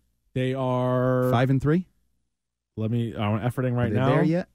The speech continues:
Speaker 1: They are five and three. They are
Speaker 2: Okay,
Speaker 1: currently,
Speaker 2: I guess
Speaker 1: but they,
Speaker 2: they're
Speaker 1: but
Speaker 2: out of
Speaker 1: they are
Speaker 2: there.
Speaker 1: currently in the playoffs.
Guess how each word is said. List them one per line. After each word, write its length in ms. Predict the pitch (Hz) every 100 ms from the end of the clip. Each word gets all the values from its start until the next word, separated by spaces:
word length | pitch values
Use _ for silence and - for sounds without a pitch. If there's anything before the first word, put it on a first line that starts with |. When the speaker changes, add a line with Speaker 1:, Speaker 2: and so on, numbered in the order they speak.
| -
Speaker 1:
They 160 | 131
are 140 | 139 131
five 1160 | - - 147 151 160 165 165 165 170 175 175
and 400 | 175 160 160 165
three. 760 | 156 - - 151 139 101 78 - _ _ _ _ _ _
They 100 | 127
are 60 | 123
Speaker 2:
Okay, 140 | -
Speaker 1:
currently, 240 | 320 - 127
Speaker 2:
I 120 | 160
guess 220 | 214 -
Speaker 1:
but 40 |
they, 60 | 240
Speaker 2:
they're 80 | 247
Speaker 1:
but 120 | 277
Speaker 2:
out 60 | 330
of 40 |
Speaker 1:
they 60 | 247
are 100 | 233
Speaker 2:
there. 80 | -
Speaker 1:
currently 240 | 277 254
in 240 | 202 208 220
the 80 | 170
playoffs. 580 | 277 104 71 - -